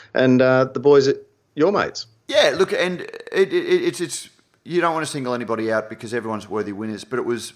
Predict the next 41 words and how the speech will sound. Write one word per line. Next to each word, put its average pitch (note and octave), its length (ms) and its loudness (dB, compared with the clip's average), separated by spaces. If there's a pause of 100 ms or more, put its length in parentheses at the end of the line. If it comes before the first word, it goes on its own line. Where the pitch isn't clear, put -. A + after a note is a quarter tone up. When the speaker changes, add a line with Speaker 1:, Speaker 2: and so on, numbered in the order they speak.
(120)
Speaker 2:
just - 240 -10
really D#3+ 260 -4
nice B2+ 240 -4
to C3 140 -10
see A#2 460 -6
their G#2+ 380 -4
Larry, A2 560 -4 (140)
um, G2 460 -8 (320)
pick B2+ 180 -4
up A#2 140 -2
a G#2+ 60 -2
gold, - 540 -6
um, A2 520 -6
because, A2+ 760 -4 (200)
you - 100 -12
know, G#2+ 60 -8
they've G2+ 240 -10
been A2 160 -8
in G#2 280 -10
the, G2+ 140 -10 (240)
uh, E2+ 300 -8
attention A#2 480 -8
as F#2 160 -10
a G#2+ 40 -4
result G2 260 -6
of F#2+ 80 -10
the G2 60 -6
Hottest G2 220 -8
one G2 100 -10
hundred, G2 200 -8
and F2+ 120 -10
people G#2+ 180 -8
going, F#2+ 220 -6
"Who A2 160 -2
are F#2+ 160 -2
these G2 180 -10
guys? F#2+ 260 -8
Don't F2 160 -10
know G2+ 60 -10
these F#2+ 220 -10
guys." G2 400 -8